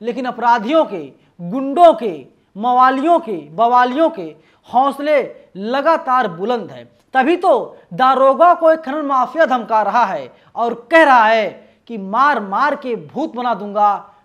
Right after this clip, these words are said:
जूते से मारूंगा। मुलायम सिंह यादव समाजवादी पार्टी की सरकार नहीं है,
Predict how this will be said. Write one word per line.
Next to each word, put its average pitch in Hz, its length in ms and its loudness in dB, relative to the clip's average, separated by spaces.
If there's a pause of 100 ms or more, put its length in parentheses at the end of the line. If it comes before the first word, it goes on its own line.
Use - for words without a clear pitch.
(100)
जूते 277 600 -4
से 349 180 -2
मारूंगा। 196 680 -2 (280)
मुलायम 240 440 0
सिंह 269 240 -6
यादव 220 360 -2 (320)
समाजवादी 233 680 0
पार्टी 214 440 -2
की 240 100 -10
सरकार 214 520 -2
नहीं 247 320 -6
है, 160 360 -10